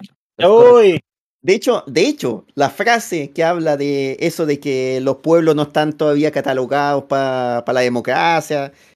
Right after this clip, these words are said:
Speaker 3: esa frase completa, ese párrafo, que es una carta a José Luis Sea,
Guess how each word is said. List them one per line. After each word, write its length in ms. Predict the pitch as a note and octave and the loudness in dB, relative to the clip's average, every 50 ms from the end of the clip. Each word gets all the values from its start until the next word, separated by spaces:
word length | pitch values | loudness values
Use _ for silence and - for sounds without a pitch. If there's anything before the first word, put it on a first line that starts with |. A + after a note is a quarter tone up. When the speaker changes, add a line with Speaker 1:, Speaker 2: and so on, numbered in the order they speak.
| _ | _
Speaker 3:
esa 200 | - E3+ - F3+ | -10 -6 -4 -4
frase 280 | D#3 - F#3 E3+ - - | -2 -2 -4 -4 -4 -6
completa, 540 | F3+ E3+ - G#3 B3 A3 F#3+ F#3 C5+ - _ _ _ _ _ _ _ _ - | -6 -6 0 0 0 2 2 0 -2 -4 _ _ _ _ _ _ _ _ -6
ese 200 | F#3+ - C4 A#3 | -2 0 0 2
párrafo, 560 | - A3 A#3 C4 C#4 B3 - B3+ C4 E4 - _ | 2 2 0 0 -2 -6 -6 -10 -12 -12 -12 _
que 100 | - D#3 | -4 -4
es 60 | D#3 | -2
una 220 | D#3+ D#3 D3+ D3 - | -2 -2 -2 -2 0
carta 420 | - E3+ E3+ E3 - - D#3+ D#3 | 0 0 0 0 0 0 2 2
a 40 | D3+ | 0
José 220 | - D3+ - F3 | -2 -4 -4 -4
Luis 160 | D#3 C#3+ C3 | -4 -4 -6
Sea, 280 | - - G3 G#3+ D4+ - | -6 -4 -4 -4 -6 -8